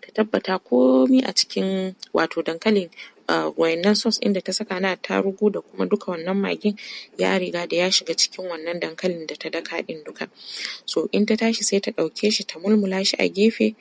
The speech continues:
eh, ta mulmula shi kaman yadda za ta yi, eh, yam balls ɗinta ko kuma meat balls ɗinta, ta mulmula shi kaman ball. Ta ɗauka ta ajiye shi a gefe. So, in ta gama mulmula su, sai ta saka man gyaɗanta a kan wuta.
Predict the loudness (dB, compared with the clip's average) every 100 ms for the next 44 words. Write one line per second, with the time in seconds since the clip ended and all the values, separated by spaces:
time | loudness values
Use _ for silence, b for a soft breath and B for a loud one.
0 | B B -4 0 6 6 6 4 0 -2
1 | -2 -2 2 0 0 -2 -2 -2 -4 -4
2 | -6 -10 B B _ -4 -4 -4 -8 -8
3 | -4 2 4 4 0 0 2 2 0 -2
4 | -2 -4 -2 -2 0 0 0 -4 -2 -2
5 | -2 -6 -8 B B B _ -10 -6 2
6 | 6 6 4 -2 -4 -4 -6 -6 -6 -8
7 | -10 B B B B -12 -2 -2 0 -4
8 | -4 -8 -4 -4 -2 -4 -2 -2 -2 -4
9 | -6 -8 -10 -18 B B B -4 0 0
10 | -2 -10 -2 0 2 4 4 6 4 2
11 | 0 0 0 0 -4 -8 -8 -4 -4 -4
12 | -10 -6 -4 -4 -2 0 0 -2 -8 -6
13 | -4 -2 -2 -4